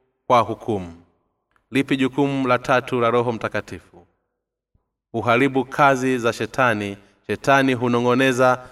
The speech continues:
katika fikira za watu kwa kusema anaweza kumwamini Yesu, lakini huchukulia Ukristo kama mojawapo ya dini za ulimwengu. Shetani hujaribu kukwaza watu katika kuamini ubatizo wa Yesu na damu yake msalabani,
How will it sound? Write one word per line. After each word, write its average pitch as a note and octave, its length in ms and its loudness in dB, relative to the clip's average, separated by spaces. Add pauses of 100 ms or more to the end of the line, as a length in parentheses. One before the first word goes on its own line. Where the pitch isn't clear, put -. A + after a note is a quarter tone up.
katika A2+ 360 -2
fikira C3+ 420 0
za B2+ 140 2
watu A#2 460 0 (280)
kwa G#2+ 140 0
kusema C3+ 640 2
anaweza B2+ 640 4
kumwamini B2+ 500 0
Yesu, B2 480 -2 (320)
lakini C3 640 0
huchukulia A#2+ 680 0
Ukristo A#2 600 0 (240)
kama B2+ 240 0
mojawapo A#2+ 560 2
ya A2+ 140 2
dini B2+ 280 0
za A2+ 140 0
ulimwengu. G2+ 560 -6 (320)
Shetani C#3 440 2
hujaribu C3 540 0
kukwaza C3 600 2
watu B2+ 340 0
katika G#2+ 360 -6
kuamini A#2+ 640 -2 (280)
ubatizo A2+ 460 0
wa A2+ 100 2
Yesu C3 360 0
na A#2+ 100 0
damu A#2+ 260 2
yake A2 320 0
msalabani, G2+ 640 -2